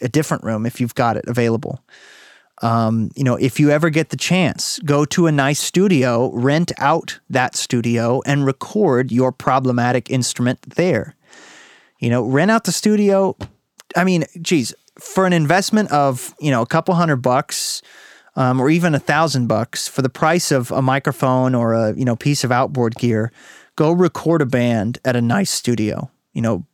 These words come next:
show up there as an engineer or even as an assistant and go record a band at a nice studio or even go record drums at a nice studio. And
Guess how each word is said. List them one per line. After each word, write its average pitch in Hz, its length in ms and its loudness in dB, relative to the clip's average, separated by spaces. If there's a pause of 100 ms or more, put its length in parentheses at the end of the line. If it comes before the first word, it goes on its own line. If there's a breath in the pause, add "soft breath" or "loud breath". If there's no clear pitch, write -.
show 156 280 2
up 165 140 0
there 147 240 2
as 135 140 0
an 127 80 0
engineer 135 440 0
or 151 120 0
even 180 260 0
as 160 160 0
an 147 100 2
assistant 117 600 -4 (640 loud breath)
and 123 360 0
go 143 160 2
record 143 400 0
a - 20 0
band 120 440 0
at 120 100 0
a 120 80 0
nice 127 260 0
studio 113 480 -2
or 127 140 2
even 196 200 2
go 202 120 2
record 180 400 0
drums 139 520 0
at - 140 -4
a 117 60 0
nice 110 260 -2
studio. 117 580 -4 (840 soft breath)
And 139 580 0